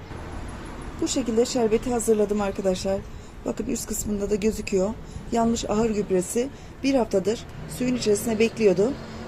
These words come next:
Uç kısmında tıkanıklılığa çok yol açıyor. Çünkü uç, uç kısmım benim suluğumun çok ince.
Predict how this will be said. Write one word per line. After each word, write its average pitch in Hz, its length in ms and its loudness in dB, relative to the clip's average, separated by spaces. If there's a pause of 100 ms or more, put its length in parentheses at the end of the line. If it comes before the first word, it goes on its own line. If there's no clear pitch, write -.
(120)
Uç - 180 0
kısmında 254 420 6
tıkanıklılığa 262 760 4
çok 262 220 -4
yol 233 120 10
açıyor. 226 460 6 (100)
Çünkü 226 240 -2
uç, 240 120 -2 (160)
uç - 180 -2
kısmım 247 380 -2
benim 240 220 6 (280)
suluğumun 240 460 4
çok 247 180 -4 (120)
ince. 214 360 6